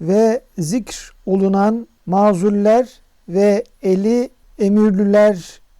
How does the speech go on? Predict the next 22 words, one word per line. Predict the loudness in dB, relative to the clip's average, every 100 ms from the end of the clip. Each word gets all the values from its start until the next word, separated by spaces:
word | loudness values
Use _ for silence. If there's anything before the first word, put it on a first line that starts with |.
| -6
ile | -2 2 2 0 -6 _ _ -4
livai | -2 2 2 2 2 -2 -4
mezbureyi | -4 -2 -2 -2 -2 0 2 2 2 0 -2 -8 _ _ _
gereği | -2 2 2 2 0 -2
gibi | -2 0 0 -2 -8 _ _ -4
hıfz-u | -4 -4 -12 -20 -12 -4 -2 0 -2 -10 _ -4
hıraset, | 0 2 2 0 -4 -4 -8 -20 _
hıraset | -4 0 0 -2 -6 -6
de | -6
korumak | -6 -4 -2 -2 -4
demek, | -8 -8 -10 -18 -20 -20 -8
hıfz | -8 -6 -2
da | -4
korumak | -2 -4 -2 -4 -6
zaten, | -6 -4 -4 -4
hıfz-ı | -6 -10 -8
hıras-, | -6 -4 -4 -6 -10
hı-, | -10 -8 -6
hıfz-ı | -6 -6 -6
hıraset | -2 -2 -2 -4 -6 -8 -10 -4
idüp | 0 2 0 -2 -18 -20 _
memleket | -2 0 2 0 0 -2 -2 -10